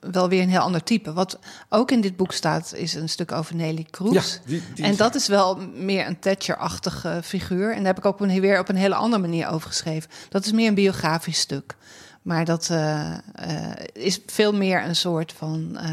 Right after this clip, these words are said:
Speaker 1: fenomeen. Het is ook iemand natuurlijk met een afgesloten, nee, nee, helemaal niet. Ze is nog steeds werkzaam. Maar op een of andere manier voelt toch haar, kon ik haar politieke loopbaan meer doorzien. En dat is wel echt iemand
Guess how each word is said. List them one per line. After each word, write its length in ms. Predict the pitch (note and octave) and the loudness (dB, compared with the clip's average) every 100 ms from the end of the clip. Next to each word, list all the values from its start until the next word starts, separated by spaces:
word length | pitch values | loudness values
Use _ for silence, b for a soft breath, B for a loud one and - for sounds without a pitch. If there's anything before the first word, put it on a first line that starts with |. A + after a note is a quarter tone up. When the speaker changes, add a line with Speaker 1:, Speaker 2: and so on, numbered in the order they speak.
| E3 D#3+ B B | -8 -12 B B
Speaker 1:
fenomeen. 720 | - G3+ F#3 D#3+ G3+ D3 D3 | 0 2 2 2 2 0 -4
Het 120 | F3 | -2
is 120 | F#3 | 0
ook 100 | F3 | 0
iemand 240 | E3+ E3+ D3+ | 0 -2 0
natuurlijk 320 | D#3+ D#3 D#3 | 0 0 0
met 120 | D#3+ | 0
een 80 | D#3+ | 2
afgesloten, 680 | - - - F3+ E3 - F#3+ _ - | 0 0 0 0 -2 -6 -16 _ -4
nee, 180 | A3+ | -2
nee, 100 | F3 | 0
helemaal 320 | D3+ D3+ D3 E3+ | -2 -2 -4 -2
niet. 280 | G#3+ E3 - B B | -4 -6 -14 B B
Ze 140 | B - | B -2
is 60 | |
nog 120 | D#3+ D3+ | 0 0
steeds 280 | D#3 D#3 | 0 0
werkzaam. 520 | - D3+ D3+ - E3 G3+ B B B | 0 -2 -2 -6 -6 -10 B B B
Maar 320 | F#3+ G3 - | 2 2 2
op 100 | G3+ | -2
een 120 | A3 | -2
of 20 | B3 | 0
andere 40 | A#3+ | 0
manier 260 | A3+ G#3+ | 2 2
voelt 280 | G#3+ - G#3+ | 2 0 0
toch 300 | - A3+ A#3 | 2 0 0
haar, 320 | F3+ F3 F3 - - - | -2 0 -2 -8 -18 -2
kon 180 | A3 | 0
ik 80 | G3 | 2
haar 120 | F#3 | 0
politieke 440 | F3+ F#3+ F#3 G3+ F#3 | 2 2 0 0 2
loopbaan 400 | F#3 F#3+ D#3+ E3 | 4 4 0 0
meer 280 | D#3+ D#3+ D3+ | 2 2 0
doorzien. 640 | - E3 D#3 - F3 D#3+ | -2 0 2 4 2 0
En 80 | - | -2
dat 120 | F3 | 0
is 100 | G3 | 0
wel 140 | G3 G#3+ | 2 2
echt 400 | A3+ A3 - - B B B B - | 0 -2 -4 -8 B B B B 0
iemand 460 | G#3 G3 F#3+ F3+ | 2 4 4 2